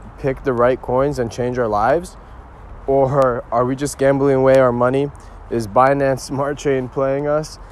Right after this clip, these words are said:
And is it all just, uh, arbitrary money that retail investors are getting fooled by? I don't think,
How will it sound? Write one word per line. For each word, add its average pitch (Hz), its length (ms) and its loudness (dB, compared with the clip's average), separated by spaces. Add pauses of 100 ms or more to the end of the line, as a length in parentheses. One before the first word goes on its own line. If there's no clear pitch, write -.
(300)
And 123 220 2
is 120 140 0
it 117 140 0
all 123 240 6
just, 120 340 -2
uh, 110 260 2
arbitrary 120 640 0
money 113 400 -4 (480)
that 107 300 0 (720)
retail 117 380 -2
investors 110 440 -2
are 107 180 -2 (380)
getting 107 220 0
fooled 113 320 0
by? 98 260 2 (640)
I 120 100 4
don't 135 200 4
think, 135 360 2